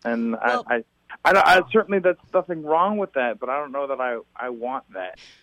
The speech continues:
Speaker 2: When you have kids, yes, things change. It doesn't mean it has to change for the worse. It doesn't mean that it has to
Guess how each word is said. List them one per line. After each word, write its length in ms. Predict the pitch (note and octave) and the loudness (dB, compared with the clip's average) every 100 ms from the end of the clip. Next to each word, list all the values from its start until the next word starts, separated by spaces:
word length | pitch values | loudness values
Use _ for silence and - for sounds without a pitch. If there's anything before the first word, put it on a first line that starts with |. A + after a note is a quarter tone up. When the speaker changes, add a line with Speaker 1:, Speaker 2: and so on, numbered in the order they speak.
| _ | _
Speaker 2:
When 200 | E3+ G3 | -6 -4
you 80 | G3 | -4
have 300 | G#3+ G#3+ F#3+ | -2 -2 -4
kids, 440 | G3 D#3+ D#3 D#3 - _ | -6 -4 -6 -8 -18 _
yes, 260 | - E3+ F3 | -8 -6 -4
things 300 | E3+ D#3+ D3+ | -6 -6 -6
change. 560 | - C#3+ C3 D#3 G3+ - _ | -6 -6 -4 -6 -6 -10 _
It 80 | - | -4
doesn't 240 | E3 D#3+ D#3+ | -4 -4 -6
mean 120 | E3+ | -6
it 80 | E3+ | -6
has 160 | D#3 | -6
to 80 | E3+ | -8
change 340 | D3 C#3+ C3+ | -8 -6 -6
for 120 | - C#3 | -8 -8
the 100 | C3 | -6
worse. 480 | A#2+ A2 A#2 - - | -6 -6 -6 -10 -8
It 120 | D3+ | -6
doesn't 260 | D3 D3+ | -6 -6
mean 140 | D3+ D3+ | -6 -6
that 100 | D3+ | -6
it 100 | C3 | -6
has 260 | C#3 C#3 - | -6 -8 -6
to 380 | D#3 C3+ C3+ | -6 -4 -6